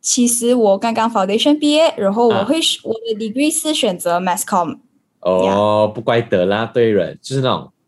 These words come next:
Speaker 2: 拍摄啊，媒体业，就是真的是要对人的。
Speaker 1: Yeah，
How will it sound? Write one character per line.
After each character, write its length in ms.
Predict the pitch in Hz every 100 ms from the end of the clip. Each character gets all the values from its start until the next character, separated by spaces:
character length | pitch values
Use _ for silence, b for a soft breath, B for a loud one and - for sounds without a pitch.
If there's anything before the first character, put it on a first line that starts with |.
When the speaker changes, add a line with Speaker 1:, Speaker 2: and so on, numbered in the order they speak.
| -
Speaker 2:
拍 300 | 131 104 104
摄 340 | - 127 117
啊， 380 | 98 85 80 -
媒 240 | 107 110
体 340 | 160 - 95 78 -
业， 300 | 107 - - _
就 120 | 170
是 60 |
真 140 | 160 139
的 60 |
是 80 | 120
要 140 | 120 -
对 140 | -
人 220 | - 85
的。 80 | 87
Speaker 1:
Yeah， 320 | - 208 175